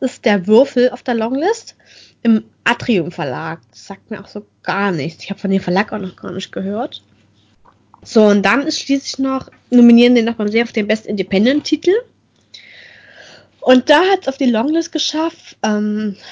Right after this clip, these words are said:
von Anne Granert, der San-, The Sun ist Widerhall. Das sagt mir auch überhaupt nichts. Dann von Brandon Q Morris, das Triton-Desaster.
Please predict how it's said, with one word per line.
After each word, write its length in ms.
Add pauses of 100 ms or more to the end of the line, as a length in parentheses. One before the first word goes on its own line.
(140)
von 200
Anne 520
Granert, 920
der 180
San-, 600
The 80
Sun 260
ist 300
Widerhall. 360 (1160)
Das 260
sagt 240
mir 120
auch 120
überhaupt 360
nichts. 460
Dann 520 (400)
von 260
Brandon 420
Q 200
Morris, 460
das 180
Triton-Desaster. 1120